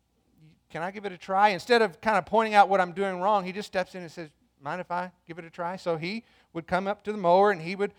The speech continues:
prime the carburetor, he would, uh, adjust the choke,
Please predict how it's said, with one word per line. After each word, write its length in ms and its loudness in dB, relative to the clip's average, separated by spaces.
prime 360 2
the 80 -8
carburetor, 720 2
he 160 -8
would, 180 -2
uh, 60 -2
adjust 420 2
the 80 -10
choke, 440 0